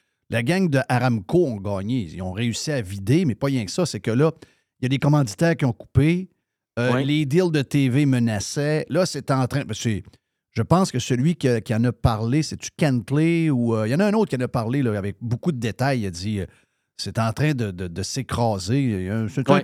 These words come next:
Speaker 1: euh, je, je sais pas c'est lequel. Je pense que c'est un chum à Kentley qui était sur le, qui était sur le comité avec, puis il a dit là,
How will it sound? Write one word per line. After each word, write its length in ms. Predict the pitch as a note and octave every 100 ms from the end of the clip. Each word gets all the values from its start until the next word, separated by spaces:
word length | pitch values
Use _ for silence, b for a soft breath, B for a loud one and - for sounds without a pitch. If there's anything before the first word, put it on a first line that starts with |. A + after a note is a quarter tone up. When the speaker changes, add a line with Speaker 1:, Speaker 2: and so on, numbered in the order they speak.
| -
Speaker 1:
euh, 240 | - A2+ -
je, 520 | - G#2 G2 A2 G#2+
je 120 | A2+
sais 100 | A#2+
pas 100 | E3
c'est 120 | A3+
lequel. 240 | F#2+ F2 B2
Je 60 |
pense 100 | E3+
que 60 | F3+
c'est 40 |
un 60 | E3
chum 140 | - E4+
à 40 |
Kentley 300 | C3+ A2 D#3+
qui 80 | D3
était 200 | - C#3
sur 220 | - B2
le, 220 | A#2+ G2+ - B B B _
qui 60 | A2+
était 160 | D3
sur 100 | C#3+
le 60 | C3
comité 520 | D#3+ C#3+ B2 - E3
avec, 260 | G#2+ A#2+ -
puis 100 | F#2+
il 20 |
a 20 |
dit 120 | F2
là, 160 | A2+